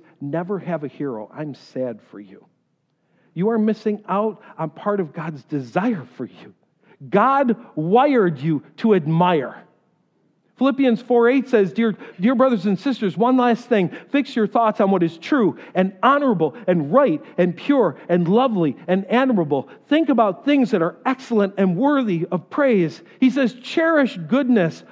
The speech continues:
Hold all things in balance." Heroes are to be admired, but only God is to be worshiped. Heroes are human dust. God is divine. He will never disappoint. Heroes still help us to be better,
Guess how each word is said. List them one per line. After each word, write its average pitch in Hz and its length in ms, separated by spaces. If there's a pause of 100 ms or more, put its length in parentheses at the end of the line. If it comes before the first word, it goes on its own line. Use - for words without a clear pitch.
(120)
Hold 285 260
all 233 220
things 190 360
in 151 140
balance." 170 640 (560)
Heroes 277 540 (120)
are 254 120
to 233 60
be 247 160
admired, 226 460
but 226 120
only 269 240
God 208 260
is 196 120
to - 80
be 170 120
worshiped. 175 560 (300)
Heroes 294 480 (120)
are 226 120
human 220 400
dust. 247 540 (260)
God 208 220
is 208 140
divine. 170 420
He 185 120
will 202 140
never 233 240
disappoint. 165 680 (1200)
Heroes 175 540 (260)
still 170 320
help 180 260
us 131 220 (260)
to - 80
be 139 120
better, 139 420